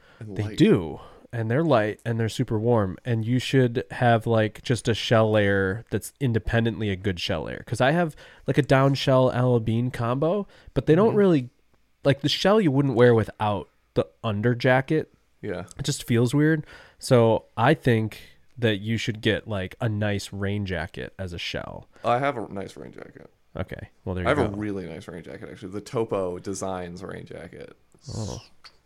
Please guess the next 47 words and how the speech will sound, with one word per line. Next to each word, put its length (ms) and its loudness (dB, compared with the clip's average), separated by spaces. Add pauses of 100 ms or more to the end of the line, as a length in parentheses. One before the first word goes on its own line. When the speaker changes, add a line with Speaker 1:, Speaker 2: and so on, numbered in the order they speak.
(480)
Speaker 1:
Primo. 340 -10
Speaker 2:
Oh, 360 -12 (440)
wow. 320 -12 (720)
Speaker 1:
Yeah. 80 -6
Speaker 2:
Never 160 -8
heard 240 -8
of 220 -10
that. 320 -14 (380)
Speaker 1:
Topo? 360 -2
Speaker 2:
Topo. 320 -14 (220)
You 80 -8
know, 260 -6
no. 200 -10 (800)
Speaker 1:
Oh, 220 0
they're 140 0
kind 220 -2
of 120 -4
like 240 -2
hipster 460 -8
outdoor 360 -10
gear. 340 -14 (420)
Speaker 2:
Okay. 100 -2
Speaker 1:
Like, 280 -2 (380)
you've 180 -6
got 220 4
your, 120 0
like, 280 0
whatever, 320 -2
like, 220 -6
your 120 -4
Mountain 440 -4
Hardwear 800 -2
Speaker 2:
Right. 300 0
Speaker 1:
and 80 -2
your 100 -2
North 360 -2
Face 300 0
Speaker 2:
Yeah, 100 2
I 60 0
know 120 2
Speaker 1:
and, 80 0
like, 160 0
Speaker 2:
that 60 2
Speaker 1:
all 100 6
these, 180 4
Speaker 2:
stuff. 80 -2
Speaker 1:
like, 300 2